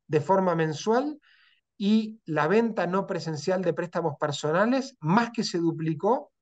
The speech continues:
con el nivel que teníamos en pandemia. Actualmente, seis de cada diez préstamos que vende el banco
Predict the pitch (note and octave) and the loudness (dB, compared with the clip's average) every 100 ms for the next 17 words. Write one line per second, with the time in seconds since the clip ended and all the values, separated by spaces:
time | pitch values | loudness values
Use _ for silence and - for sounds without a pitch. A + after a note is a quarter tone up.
0 | _ _ - D#3+ D3+ D3+ D3+ D#3+ F3 G3 | _ _ 0 2 2 0 0 4 4 2
1 | F3+ - _ D#3+ D3 D#3+ D#3+ D3 D3 C#3 | -6 -16 _ 0 2 2 0 -2 -4 -4
2 | C#3+ D3+ C#3+ C3+ - F3+ F3 G3+ G3 C#3+ | 0 0 0 -4 -2 -2 0 -2 -2 -4
3 | - G3+ A3 F#3+ E3+ E3 D#3 D#3+ F3 - | 2 2 4 0 0 -2 0 0 -2 -2
4 | F3+ - C#3+ C3 C#3+ D3+ G#3 G3 D#3+ F3+ | -4 -2 -4 -2 0 0 2 0 0 2
5 | A#3+ A#3 A3 D3 | 0 0 0 -2